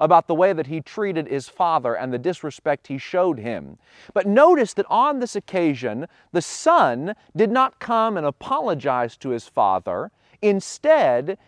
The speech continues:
he proved his repentance by his actions. The second son, on the other hand, gave the typical address to his father,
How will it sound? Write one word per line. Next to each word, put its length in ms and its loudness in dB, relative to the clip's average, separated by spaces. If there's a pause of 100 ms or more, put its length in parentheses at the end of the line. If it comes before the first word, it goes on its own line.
he 180 0
proved 840 -4
his 520 -4
repentance 1040 -4 (360)
by 180 4
his 220 -4 (120)
actions. 880 -8 (500)
The 120 2
second 440 2
son, 380 0
on 180 -2
the 140 0
other 240 4
hand, 520 -4 (280)
gave 420 6
the 320 0
typical 640 2
address 540 2
to 100 -6
his 160 -4
father, 580 0